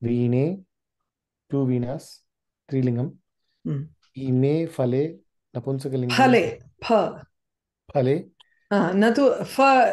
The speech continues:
Speaker 2: is in Hindi,
Speaker 1: Yeah,
Speaker 2: very
Speaker 1: फले,
Speaker 2: clearly,
Speaker 1: फले।
Speaker 2: because this is ओष्ठ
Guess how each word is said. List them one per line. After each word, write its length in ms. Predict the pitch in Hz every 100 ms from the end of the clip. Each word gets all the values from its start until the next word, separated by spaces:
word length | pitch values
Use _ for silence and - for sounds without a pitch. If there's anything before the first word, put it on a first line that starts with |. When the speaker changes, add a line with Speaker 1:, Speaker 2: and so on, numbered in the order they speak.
| -
Speaker 2:
is 220 | 226 220 233
in 140 | 285
Hindi, 500 | 233 208 202 185 - _ _ _ _ -
Speaker 1:
Yeah, 100 | 131
Speaker 2:
very 200 | 190 220
Speaker 1:
फले, 200 | 214 202
Speaker 2:
clearly, 320 | 202 208 285
Speaker 1:
फले। 120 | -
Speaker 2:
because 280 | 180 185 220
this 180 | 220 226
is 140 | 349 381
ओष्ठ 520 | 196 208 262 -